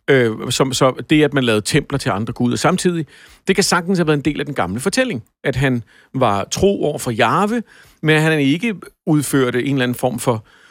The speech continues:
guddommelig, øhm, eller teologisk folkemord på andre. Øhm, så, så, og, og ud af den fortælling har vi ideen om, at Salomo, han er vis. Det er tydeligvis en gammel tradition, fordi det bliver sagt som sådan en sandhed.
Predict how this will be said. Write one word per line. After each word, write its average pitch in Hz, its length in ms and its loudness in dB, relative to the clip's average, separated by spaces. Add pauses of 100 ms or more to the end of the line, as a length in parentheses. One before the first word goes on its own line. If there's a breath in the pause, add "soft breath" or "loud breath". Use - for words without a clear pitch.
(160 soft breath)
guddommelig, 127 720 0 (140)
øhm, 101 640 -2 (720)
eller 127 140 0
teologisk 135 720 -2
folkemord 113 580 -2
på 131 100 0
andre. 90 360 -6 (600 loud breath)
Øhm, 135 420 2 (120)
så, 156 220 0
så, 160 160 0 (160)
og, 156 200 -2
og - 180 -6
ud 185 120 2
af 175 80 2
den 247 280 2
fortælling 160 380 -2
har 135 160 -4
vi 143 100 -8
ideen 147 240 -6
om, 135 120 -4
at 113 80 -4
Salomo, 139 380 -6
han 117 160 -4
er 110 60 -4
vis. 208 640 -2 (300 soft breath)
Det 180 40 4
er 185 40 2
tydeligvis 190 400 0
en 170 60 -2
gammel 143 360 2
tradition, 160 640 -2
fordi 135 160 -4
det 127 120 -4
bliver 127 100 0
sagt 131 260 0
som 139 100 -6
sådan 120 140 -2
en 110 40 -2
sandhed. 151 540 0